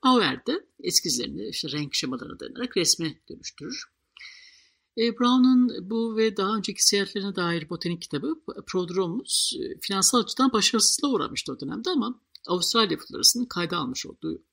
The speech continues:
için, e, bilimsel bir zafer sayılıyor gerçekten. E, Flinders onlardan ayrı dönmüştü. E, Büyük Set Ref-, Resifi'nde gemi kazası geçirir ve burada Fransızlar tarafından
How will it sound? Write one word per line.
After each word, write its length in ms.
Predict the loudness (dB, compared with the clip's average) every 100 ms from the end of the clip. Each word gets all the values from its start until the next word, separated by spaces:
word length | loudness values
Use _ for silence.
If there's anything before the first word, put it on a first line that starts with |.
| _
için, 420 | -2 -2 -2 -8 _ -14
e, 100 | -6
bilimsel 460 | -6 -4 -6 -4 -2
bir 100 | -2
zafer 420 | -2 -4 -10 -4
sayılıyor 400 | -2 -2 -6 -18
gerçekten. 580 | -18 -16 -18 -10 -8 -8 _ -20 -20 -20 -20 _ _ _ _ _ _
E, 60 | 2
Flinders 800 | 4 2 0 -8 -2 6 6 6
onlardan 360 | 6 4 2
ayrı 320 | 0 2 2 0 -2
dönmüştü. 640 | -6 -4 -6 -4 -4 -6 _ -16
E, 140 | -8 -4 -2 -4 -4
Büyük 240 | -4 -2 2
Set 300 | 2 0 -6
Ref-, 280 | -6 -8 -14 -6
Resifi'nde 600 | 2 2 2 -2 -4 -4
gemi 280 | -4 -6 -4
kazası 460 | -2 -2 2 2 2
geçirir 460 | -6 -10 -10 -16
ve 580 | -12 -8 -4 -4 -6 -6
burada 240 | -8 -6 -6
Fransızlar 560 | -2 2 2 0 -6
tarafından 640 | -8 -8 -6 -4 -4 -6